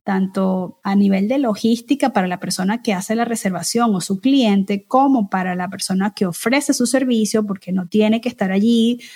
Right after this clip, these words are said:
dando el precio ni chequeando una agenda para ver cuándo puede darle una cita, sino que todo esto lo ofrecen de manera online. Como has podido escuchar, existen muchos productos o servicios que puedes vender online, pero lo más importante es que al momento de evaluar qué vas a vender,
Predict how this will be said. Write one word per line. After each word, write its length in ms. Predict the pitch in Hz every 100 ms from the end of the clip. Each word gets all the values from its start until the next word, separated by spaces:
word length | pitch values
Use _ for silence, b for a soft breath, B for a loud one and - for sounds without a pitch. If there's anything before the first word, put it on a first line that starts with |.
| B
dando 380 | 202 190 180 190
el 120 | 185
precio 540 | - 240 226 226 226 226
ni 140 | 214
chequeando 520 | - 185 - 185 185 190
una 120 | 196
agenda 640 | - 254 214 208 214 214
para 180 | 190 185
ver 140 | 180
cuándo 320 | 180 180 185
puede 240 | - 185 180
darle 440 | 180 185 190 190 B B _
una 240 | 202 190
cita, 460 | 180 - 247 - 208
sino 340 | - 190 180
que 120 | 170 185
todo 360 | 196 208 208
esto 300 | 202 196 214
lo 100 | 202
ofrecen 560 | 165 - 190 185 233 240
de 160 | 202 185
manera 560 | 175 170 190 233 254 -
online. 520 | 196 180 170 175 160 _ _ _ _ _ -
Como 240 | 269 269
has 80 | 277
podido 420 | 320 320 320 320
escuchar, 460 | 311 - - 269 330
existen 480 | 202 - 202 226
muchos 400 | 214 254 330 320
productos 440 | 311 208 190 196 247
o 40 |
servicios 560 | 247 190 185 208 - 302
que 140 | 226
puedes 200 | 196 180
vender 280 | 202 190 185
online, 540 | 202 233 208 202 208 202
pero 180 | 190
lo 140 | 190 196
más 260 | 247 311
importante 880 | 330 320 254 214 - 208 220 240 269 240
es 120 | 190
que 120 | 233
al 80 | 226
momento 400 | 214 196 202 240
de 100 | 247
evaluar 640 | 202 180 190 196 190 190
qué 100 | 196
vas 160 | 190 226
a 60 |
vender, 480 | 240 196 185 214 240